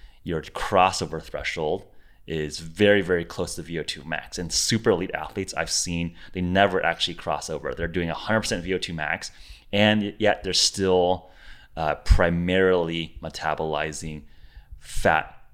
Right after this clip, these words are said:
over glucose, which is quite astounding. So how can we think about ketone glucose index? Um, this is an interesting question because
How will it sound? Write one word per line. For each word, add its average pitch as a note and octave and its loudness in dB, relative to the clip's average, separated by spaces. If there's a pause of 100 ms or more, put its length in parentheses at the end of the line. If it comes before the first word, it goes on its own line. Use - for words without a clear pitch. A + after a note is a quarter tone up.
over C#2+ -8
glucose, - -12
which D#2+ -6
is D2 -6
quite - -6
astounding. - -12 (1300)
So - 6 (480)
how D#3 4
can A#2 0
we A2 0
think A2 -4
about - -2
ketone F2+ -8
glucose G2+ -8
index? - -10 (920)
Um, F#2+ 4 (400)
this G3 6
is B3+ 2
an G3+ 6
interesting D#3+ 2
question C3 2
because F2 0